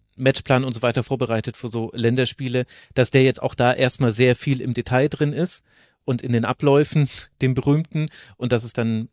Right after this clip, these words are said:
vielleicht wirklich auch einfach dann vierundzwanzig, achtundvierzig Stunden braucht, eben alles sacken zu lassen, sich nochmal Statistiken anzugucken, Trainingseindrücke und so weiter und so fort. Also wenn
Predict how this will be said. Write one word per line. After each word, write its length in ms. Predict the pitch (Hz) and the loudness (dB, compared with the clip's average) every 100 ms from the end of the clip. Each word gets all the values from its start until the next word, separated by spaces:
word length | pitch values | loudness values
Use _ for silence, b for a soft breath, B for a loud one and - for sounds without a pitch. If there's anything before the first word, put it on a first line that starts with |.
| _ | _
vielleicht 360 | - 127 117 - | -2 2 2 2
wirklich 280 | 139 131 | 0 0
auch 80 | 120 | -4
einfach 260 | 107 - 110 | -6 -10 -8
dann 160 | 110 107 | -10 -4
vierundzwanzig, 560 | 135 123 120 113 104 | -2 -2 -2 -4 -8
achtundvierzig 440 | - - 120 - - | -12 -12 -12 -12 -6
Stunden 280 | 127 107 | -6 -6
braucht, 400 | 117 117 127 127 | -2 2 2 2
eben 400 | - 123 120 110 | -4 -2 -2 -4
alles 240 | - 101 98 | -8 -10 -6
sacken 260 | 151 - | -6 -6
zu 120 | 123 123 | -6 -2
lassen, 460 | 120 - 127 120 | -2 -2 -4 -6
sich 160 | - 117 | -6 -2
nochmal 380 | 110 104 101 95 | -2 -2 -6 -8
Statistiken 520 | - 120 135 117 120 | -6 -2 -2 -2 -6
anzugucken, 520 | 110 - - 113 110 | -6 -10 -12 -12 -10
Trainingseindrücke 680 | - 113 107 - 107 104 87 | -2 0 0 -6 -8 -10 -8
und 140 | 113 | -10
so 100 | 107 | -6
weiter 200 | 104 104 | -6 -4
und 80 | 101 | -8
so 80 | 98 | -8
fort. 260 | 107 110 - b b b b b _ _ _ | -8 -8 -12 b b b b b _ _ _
Also 180 | 87 95 | -20 -8
wenn 300 | 107 113 | -6 -8